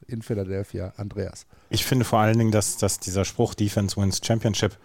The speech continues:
Speaker 2: dass der in Spiel fünf nochmal so richtig unterstrichen worden ist, weil Chas
Speaker 1: Mhm.
Speaker 2: McCormick mit seinem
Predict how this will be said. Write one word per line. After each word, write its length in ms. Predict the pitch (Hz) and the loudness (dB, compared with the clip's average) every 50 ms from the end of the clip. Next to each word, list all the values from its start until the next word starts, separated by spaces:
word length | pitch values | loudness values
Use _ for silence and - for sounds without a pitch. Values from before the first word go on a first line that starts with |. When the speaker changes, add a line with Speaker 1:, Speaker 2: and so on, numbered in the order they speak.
| - - - - _ _ _ _ - | -20 -20 -20 -20 _ _ _ _ -4
Speaker 2:
dass 180 | - 101 92 - | -2 0 0 2
der 320 | - 107 104 104 110 113 | 4 4 4 4 4 2
in 80 | 110 98 | 0 0
Spiel 200 | - - 113 104 | 0 0 0 0
fünf 280 | - - 107 104 - | 2 0 -2 -2 0
nochmal 260 | - 101 87 98 98 95 | -2 0 2 2 2 4
so 100 | 92 98 | 2 2
richtig 420 | 113 113 - 107 92 - - - | 0 2 0 0 -2 -2 -4 -6
unterstrichen 640 | - 107 101 101 92 - - 107 104 - 101 95 87 | -6 -4 -2 -2 -2 0 0 -2 -2 0 -2 -2 0
worden 280 | 92 95 95 92 95 | 2 2 2 2 2
ist, 160 | 95 92 - | 0 0 0
weil 140 | - 95 92 | 0 0 2
Chas 200 | 87 - 127 110 | 2 2 0 2
Speaker 1:
Mhm. 80 | - 101 | 0 -2
Speaker 2:
McCormick 420 | 98 - - 107 110 117 113 - | -2 0 2 2 2 2 0 0
mit 120 | 110 104 95 | -2 0 2
seinem 360 | - 107 104 104 107 104 | 2 4 4 4 4 2